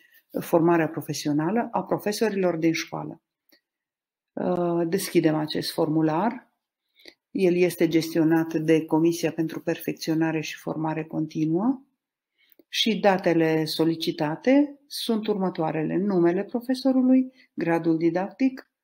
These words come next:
uh, calitatea de metodist, coordonator de cerc, membru în Corpul Național al Experților în Management Educațional,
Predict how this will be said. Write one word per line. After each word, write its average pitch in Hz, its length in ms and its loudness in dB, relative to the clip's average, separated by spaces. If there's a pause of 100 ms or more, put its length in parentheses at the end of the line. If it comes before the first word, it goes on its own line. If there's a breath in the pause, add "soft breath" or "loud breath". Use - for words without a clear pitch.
(1500)
uh, 190 360 -4 (120)
calitatea 190 680 0
de 170 160 0
metodist, 175 680 -2
coordonator 165 720 -2
de 160 140 -2
cerc, 226 520 -4 (500)
membru 185 440 2
în 170 140 4
Corpul 175 380 -2
Național 170 560 2
al 165 160 0
Experților 170 840 -2
în 170 160 0
Management 170 520 -2
Educațional, 185 760 -4